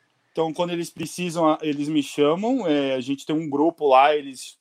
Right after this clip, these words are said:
chegam pra gente e chamam. Nessa, por acaso, eu acabo vendo vários famosos, tipo Castanhari,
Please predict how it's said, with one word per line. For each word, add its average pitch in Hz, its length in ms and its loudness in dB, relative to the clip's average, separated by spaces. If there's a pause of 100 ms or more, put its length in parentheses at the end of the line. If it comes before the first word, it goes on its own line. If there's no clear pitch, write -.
(100)
chegam 143 340 -4
pra 139 160 -4
gente 135 300 -6
e - 20 -14
chamam. 151 340 0 (340)
Nessa, 185 460 4
por 202 180 2
acaso, 180 440 2
eu 175 40 -14
acabo 170 380 -4
vendo 156 380 -10
vários 160 360 2
famosos, 156 560 0
tipo - 220 -20
Castanhari, 165 1040 -6